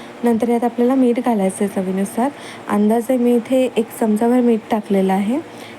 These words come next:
याला छान उकळी येऊ द्यायची. उकळी आल्याच्या नंतर जो आपण रवा थंड केला आहे, तो यामध्ये घालायचा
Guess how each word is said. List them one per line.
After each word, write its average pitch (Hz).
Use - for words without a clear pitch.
याला 240
छान 233
उकळी 226
येऊ 220
द्यायची. 196
उकळी 226
आल्याच्या 233
नंतर 220
जो 233
आपण 233
रवा 240
थंड 220
केला 214
आहे, 196
तो 202
यामध्ये 220
घालायचा 196